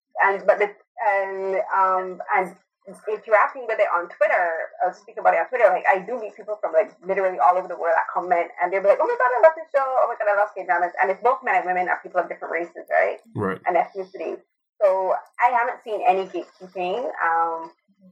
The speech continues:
Speaker 1: if anything, I've seen more people willing to learn about it, 'cause, like, when I see about people, like, "Oh, I, like, I've never watched K-dramas, like, what would you recommend?" And I'll, and I'll give them, like, my recommendations and my advice for, like, um, shows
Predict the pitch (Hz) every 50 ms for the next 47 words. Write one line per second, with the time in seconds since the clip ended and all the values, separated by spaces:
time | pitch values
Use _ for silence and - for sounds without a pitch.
0 | _ - - 214 202 - 208 202 208 202 220 - 185 185 - - 196 190 185 -
1 | 190 196 190 190 190 - 190 - 190 175 170 180 175 180 185 185 - - 170 165
2 | 156 165 175 180 165 - 160 160 170 226 262 - - 226 196 - - 156 160 175
3 | 180 180 180 - - 196 170 - 160 - 226 220 - 214 190 190 - 339 359 359
4 | 349 330 330 - 247 247 240 233 208 - - 214 226 233 226 233 220 - - 208
5 | 190 - - - 196 175 175 180 196 196 175 196 170 143 202 208 190 202 185 185
6 | 170 180 - 185 170 165 - - - 180 - 196 190 190 - - - 180 175 190
7 | 185 - 185 - - 240 175 170 - - - - _ _ _ _ _ _ - 185
8 | 190 175 165 165 - 190 165 160 170 165 175 - - 185 175 170 170 156 156 151
9 | 147 156 160 175 185 - _ _ _ _ - 233 - - - - 180 170 170 185
10 | - - - 170 160 156 156 151 147 147 - - _ - 160 165 165 165 165 165
11 | 160 156 - - _ _ - _ _ _ _ _ _ - 208 196 190 180 180 180
12 | 180 180 180 180 180 175 175 170